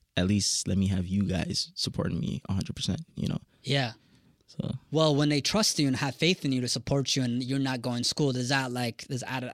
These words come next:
Speaker 2: add a battery or, like, "Yo"?
Speaker 1: Oh, yeah. Yeah, 'cause then it's just like, if I fail at this, it's, it's just like, "Okay,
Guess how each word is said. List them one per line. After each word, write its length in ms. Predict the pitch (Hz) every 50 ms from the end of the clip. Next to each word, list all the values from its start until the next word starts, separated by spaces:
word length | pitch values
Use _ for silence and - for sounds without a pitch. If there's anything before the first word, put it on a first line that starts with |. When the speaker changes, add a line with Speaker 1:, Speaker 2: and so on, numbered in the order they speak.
| -
Speaker 2:
add 180 | - 131 131 127
a 40 | 120
battery 560 | 117 123 120 127 135 135 135 135 135 135 135
or, 140 | 127 123 120
like, 340 | 120 117 110 113 - -
"Yo"? 460 | 131 131 135 135 123 117 107 104 104 - _ _ _ _ _ _ - -
Speaker 1:
Oh, 80 | 127 107
yeah. 140 | 101 113 - - - - - _
Yeah, 260 | - 120 127 98 90
'cause 220 | - 107 98 95
then 240 | 92 104 101 101 92 -
it's 120 | 98 98 95
just 220 | 107 104 - -
like, 380 | 101 95 95 92 - - - - - - - _ _ _ _ - -
if 180 | 101 - -
I 160 | 110 107 98 95 90 -
fail 540 | - - - - 98 113 123 101 90 90 90 - - -
at 220 | 190 98 90 - -
this, 300 | - - 90 90 - -
it's, 440 | - - - - - - - - - _ _ _ _ _ _ _
it's 100 | - 95 -
just 120 | - -
like, 140 | 95 90 90
"Okay, 420 | 104 104 - - - - - 113